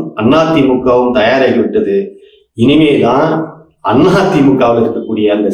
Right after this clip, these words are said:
சீனியர்கள் சீட்டு கிடைக்கலன்னா என்ன செய்ய போறாங்க? ஏன்னா அவங்க எல்லாம் புலம்ப ஆரம்பிச்சிட்டாங்க. இப்ப நாங்க செலவு பண்ணி கட்சியை வளர்த்து வச்சிருப்போம், நாங்க ஆர்ப்பாட்டம் பண்றதுக்கு கூட்டம் சேர்த்து கட்சியை வளர்த்து வச்சிருப்போம், நாங்க பொதுக்கூட்டம் நடத்திருக்கிறோம்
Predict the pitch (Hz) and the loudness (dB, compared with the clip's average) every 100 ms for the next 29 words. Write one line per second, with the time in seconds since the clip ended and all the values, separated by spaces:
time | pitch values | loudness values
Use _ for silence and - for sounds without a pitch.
0 | - 170 185 156 143 - 101 - - - | -4 0 2 2 2 0 0 -4 -10 -20
1 | _ _ - 175 202 190 - - 262 - | _ _ -8 -2 0 2 2 2 0 0
2 | - - - 147 180 180 131 - - 101 | 0 0 0 2 2 2 2 0 0 -2
3 | 101 127 156 - - _ _ _ _ _ | -2 -2 -2 -4 -12 _ _ _ _ _
4 | _ 135 180 175 156 - 214 - 170 196 | _ -2 0 0 0 0 0 0 0 0
5 | 185 156 - 127 113 - - - - _ | 0 0 0 0 -2 -2 -6 -10 -16 _
6 | _ _ _ _ _ - 127 156 156 139 | _ _ _ _ _ -6 -2 0 0 0
7 | - 165 175 - 139 190 190 - 127 - | 0 0 2 2 2 2 2 0 -2 0
8 | 175 - 147 147 139 127 123 156 175 - | 0 0 0 0 0 0 0 0 0 -2
9 | - - _ _ _ _ 113 139 156 - | -8 -18 _ _ _ _ -4 0 0 0
10 | - 170 160 139 135 123 117 131 123 156 | 0 0 0 0 0 -2 -4 -4 -2 0
11 | - - 113 127 127 117 117 - 135 120 | 0 0 0 2 0 2 0 0 0 0
12 | 135 123 - - 143 170 170 - - _ | 0 0 -2 -2 -2 0 -2 -6 -16 _
13 | _ _ _ 127 165 170 151 185 180 - | _ _ _ -2 0 2 2 2 2 2
14 | 135 123 123 107 135 165 | 0 0 -2 0 0 0